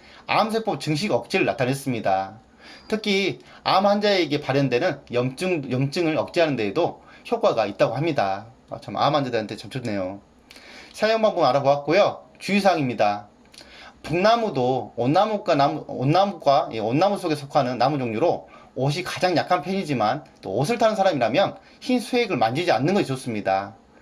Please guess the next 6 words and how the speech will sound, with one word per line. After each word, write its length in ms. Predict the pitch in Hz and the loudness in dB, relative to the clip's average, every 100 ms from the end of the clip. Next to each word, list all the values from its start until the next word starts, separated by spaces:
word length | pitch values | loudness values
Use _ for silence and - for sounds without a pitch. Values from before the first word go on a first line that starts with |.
| - - - | -20 -20 -10
또한 400 | - 208 196 185 | 0 4 4 2
이 80 | 131 | -2
복용량이나 880 | - 143 190 214 196 165 131 123 113 | -2 0 2 2 2 2 2 0 -2
체질에 360 | - 214 214 196 | -6 -2 -2 2
따라서 540 | 135 117 175 165 - - - - | 0 2 2 2 0 -18 -20 -16
설사나 720 | - 226 226 220 131 135 | -2 -2 2 2 2 -2